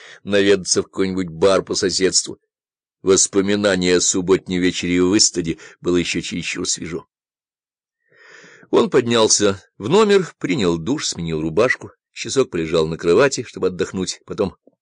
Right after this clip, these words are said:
разыскал в телефонном справочнике адрес Авроры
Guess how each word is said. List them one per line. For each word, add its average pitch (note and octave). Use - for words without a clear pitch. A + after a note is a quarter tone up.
разыскал G#2
в -
телефонном F#2
справочнике F2+
адрес F2+
Авроры C#3